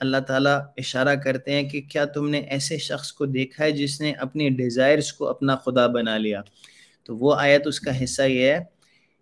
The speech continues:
कि "अफ़रअयत मन इत्तख़ज़ इलाहहु हवाहु", कि तुमने उस, क्या ऐसे शख्स को देखा है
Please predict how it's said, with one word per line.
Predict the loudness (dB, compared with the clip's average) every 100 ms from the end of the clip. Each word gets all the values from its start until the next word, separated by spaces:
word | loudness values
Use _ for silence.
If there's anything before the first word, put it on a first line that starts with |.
| _
कि | -4 -4
"अफ़रअयत | -2 -2 2 4 4 2 4 4 2
मन | 0 2 2 0
इत्तख़ज़ | -2 -4 -4 -4 0 4 4
इलाहहु | 4 2 4 4 4 2 0 2 0 0
हवाहु", | 0 0 4 6 6 4 -2 -8 _ -14
कि | -12
तुमने | -6 -4 -2 -2
उस, | -6 -8 -10 -12 _
क्या | -2 -2
ऐसे | 0 -4 -4 -6
शख्स | -6 -8 -6
को | -4
देखा | -2 -2 -2 -4
है | 0 0 0